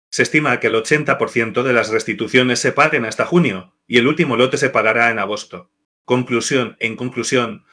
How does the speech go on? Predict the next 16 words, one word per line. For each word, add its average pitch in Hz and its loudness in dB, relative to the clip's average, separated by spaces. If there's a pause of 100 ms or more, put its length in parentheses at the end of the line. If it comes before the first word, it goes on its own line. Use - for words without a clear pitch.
(240)
la 143 6
noticia 147 0
resume 135 0
que 113 2
la 117 2
implementación 120 -2
de 117 2
la 110 2
I 117 2
R 117 4
dos 120 2
mil 139 -2
veintiséis 113 -2
introduce 123 -2
cambios 131 0
sustantivos 147 -2